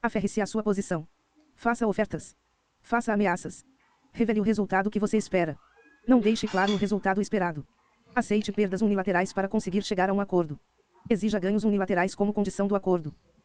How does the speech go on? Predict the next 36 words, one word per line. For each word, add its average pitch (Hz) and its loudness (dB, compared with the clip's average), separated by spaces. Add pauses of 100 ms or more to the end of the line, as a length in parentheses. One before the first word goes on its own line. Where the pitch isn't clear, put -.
(180)
Busque 226 -2
uma 208 2
solução 196 0
única, 196 0 (100)
aquela 202 0
que 208 -2
eles 208 2
aceitarão. 196 0 (540)
Busque 226 -2
uma 214 2
solução 196 0
única, 202 0
aquela 202 0
que 202 -2
você 208 0
aceitará. 190 0 (480)
Insista 254 0
em 214 2
um 208 4
acordo. 185 -2 (500)
Insista 247 0
em 202 0
sua 220 -4
posição. 185 -2 (500)
Tente 226 0
evitar 196 0
uma 202 0
competição 196 -2
de 196 -2
vontades. 202 -4 (520)
Tente 233 0
vencer 202 0
uma 202 0
competição 208 -2
de 196 -2
vontades. 202 -4